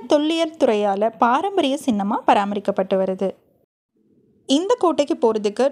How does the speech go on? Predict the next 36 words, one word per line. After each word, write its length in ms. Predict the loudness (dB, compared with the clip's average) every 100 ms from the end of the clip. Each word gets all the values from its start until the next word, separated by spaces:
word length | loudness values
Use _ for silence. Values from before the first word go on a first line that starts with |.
| 0
டிரான்ஸ்போர்ட் 520 | -2 -4 -4 -4 -2
ஃபெசிலிட்டிஸ் 520 | -4 -4 -6 -4 -4 -2
அப்படின்னு 320 | -2 -2 -2 -2
பார்த்தோம்னா, 480 | -4 -4 -4 -4 -2 2
சேலம்ல 480 | 2 0 -2 -2
வந்து 200 | 0 -2
ரயில்வே 280 | 0 -2 -2
ஜங்ஷன் 400 | -4 -6 -6 -6
இருக்கு, 380 | -6 -4 -2 -2 -4 -20 _ -2
ஈரோட்லயும் 520 | 0 0 0 0 0
ரயில்வே 300 | -2 -2 -2 -4
ஜங்ஷன் 300 | -6 -6 -6
இருக்கு. 280 | -4 -2 -2
So, 180 | 0
இந்த 440 | 0 0 0 0 0
ரயில்வே 280 | -2 -4 -4
ஜங்ஷன்ல 480 | -4 -2 -2 -2
வந்து 220 | -2 -2 -2
இறங்கி 380 | -2 -2 -2
டைரக்டா 440 | 0 0 -2 0 -2 0
சங்ககிரிக்கு 560 | -4 -2 -2 -4 -4 -4
பஸ்ஸஸ் 360 | -4 -2 -4 -2
வந்து 300 | -2 -2 -2
அவைலபிளா 480 | -2 -4 -2 -2 -2
இருக்கு. 300 | -4 -8 -12 -14 -20 -2
இல்ல, 180 | 0 2 4
ஃபோர் 180 | 2 2
வீலர்ல 300 | -2 -2 0
போற 280 | 0 0
மாதிரி 320 | 0 -2 0 0
இருந்தா, 340 | 0 0 0
ஈரோட்ல 360 | 0 0 0 0
இருந்து 220 | -2 -2
சேலம் 380 | 0 0 0 0
போற 300 | 2 2 0
வழியில 360 | -2 -2 -2